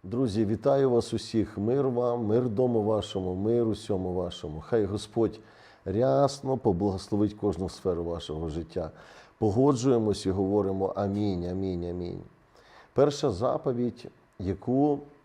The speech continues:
заповідав нам Бог, вона записана в Буття,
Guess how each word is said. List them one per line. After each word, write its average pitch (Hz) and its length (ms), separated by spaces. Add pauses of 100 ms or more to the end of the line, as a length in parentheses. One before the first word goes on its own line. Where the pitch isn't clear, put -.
(140)
заповідав 104 800
нам 104 220
Бог, 85 260 (480)
вона 104 260
записана 120 640
в 87 120
Буття, 135 540